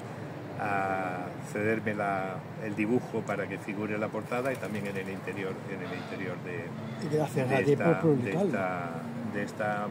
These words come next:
Speaker 1: publicación, que es la primera que se hace sobre las cantineras y que he aprovechado yo hace,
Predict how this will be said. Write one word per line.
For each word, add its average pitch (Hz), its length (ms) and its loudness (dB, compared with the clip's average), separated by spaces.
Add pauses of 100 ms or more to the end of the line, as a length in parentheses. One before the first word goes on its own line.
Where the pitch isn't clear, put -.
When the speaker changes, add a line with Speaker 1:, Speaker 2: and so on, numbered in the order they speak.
(140)
Speaker 1:
publicación, 117 500 0 (480)
que 120 60 6
es 120 60 6
la 131 80 10
primera 131 340 4
que 120 100 0
se 127 140 2
hace 117 240 0
sobre 120 220 2
las 113 100 2
cantineras 131 560 2
y 131 80 0
que 123 80 2
he 127 40 8
aprovechado 123 540 4
yo 127 280 2
hace, - 180 -6